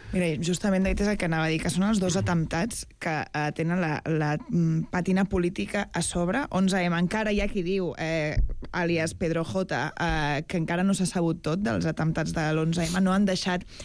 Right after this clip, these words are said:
descansar les víctimes de l'onze M, és terrorífic, i amb el disset A fa la sensació que és una mica el mateix, perquè estava al costat del referèndum,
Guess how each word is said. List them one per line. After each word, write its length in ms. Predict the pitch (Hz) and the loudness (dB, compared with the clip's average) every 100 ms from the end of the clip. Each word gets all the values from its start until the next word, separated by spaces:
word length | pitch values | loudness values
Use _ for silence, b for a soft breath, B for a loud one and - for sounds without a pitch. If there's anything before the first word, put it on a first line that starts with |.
| B | B
descansar 720 | 202 196 - 220 185 - 208 202 | -2 0 0 0 0 0 0 0
les 180 | 175 | 0
víctimes 580 | 170 196 190 180 165 160 | -2 -4 -4 -4 -4 -4
de 320 | 175 165 165 | -2 0 0
l'onze 320 | 165 185 180 165 | 2 2 2 2
M, 140 | 165 | 0
és 140 | 208 - | 0 0
terrorífic, 640 | 202 175 160 165 233 247 B B B - | -2 0 0 0 -4 -4 B B B -2
i 100 | 190 | 0
amb 120 | 180 | 2
el 80 | 175 | 2
disset 280 | 170 202 196 | 0 0 -2
A 60 | |
fa 100 | 214 | -2
la 60 | 240 | -2
sensació 440 | 202 175 175 180 | 0 0 0 -2
que 140 | 180 233 | -2 -2
és 100 | 185 | 2
una 120 | 214 | 2
mica 180 | 226 - | 2 2
el 80 | 180 | 0
mateix, 280 | 165 302 - | 0 -2 -2
perquè 180 | 175 185 | -2 -4
estava 240 | - 190 | 0 0
al 80 | 190 | 2
costat 300 | 190 214 202 | 2 0 0
del 140 | 180 | 0
referèndum, 580 | 180 165 202 208 226 | -2 0 0 2 2